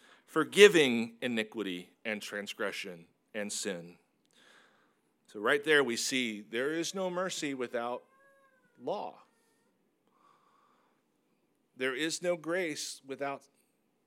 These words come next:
sin, without law. God is forgiving you for violating something. He's being gracious to you for,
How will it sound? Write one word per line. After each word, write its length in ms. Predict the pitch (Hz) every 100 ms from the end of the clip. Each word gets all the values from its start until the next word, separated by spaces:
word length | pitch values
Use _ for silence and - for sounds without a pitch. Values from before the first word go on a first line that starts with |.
| _ _ _ _
sin, 340 | - - 190 -
without 340 | 123 - 131
law. 300 | 135 165 104 - - _ _ _ _ _ _ _ _ _ _ 131
God 360 | 143 165 151
is 100 | 147
forgiving 560 | - 151 135 165 170 143
you 80 | 127
for 180 | 127
violating 720 | 120 131 143 170 151 123 110 95
something. 520 | - 95 - 87 92 - - _ _
He's 220 | - 131 123
being 260 | 143 143
gracious 500 | 127 127 135 - 139
to 120 | -
you 160 | 127 123
for, 360 | - 117 110